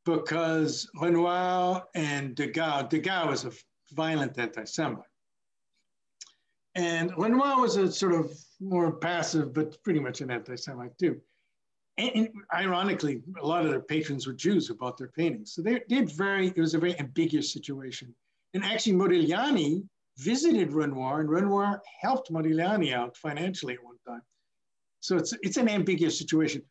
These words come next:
but there was breakup, and, and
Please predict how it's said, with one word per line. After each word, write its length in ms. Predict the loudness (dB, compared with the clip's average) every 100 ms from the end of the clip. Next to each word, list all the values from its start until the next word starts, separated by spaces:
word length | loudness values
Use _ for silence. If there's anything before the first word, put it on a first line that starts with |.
| _
but 180 | -4 0
there 120 | 0
was 580 | 2 2 2 0 -6 -14 _ _ _ _ _ _ _ _ _ _
breakup, 420 | 0 0 2 -2 -2
and, 220 | -4 -4 0
and 220 | -2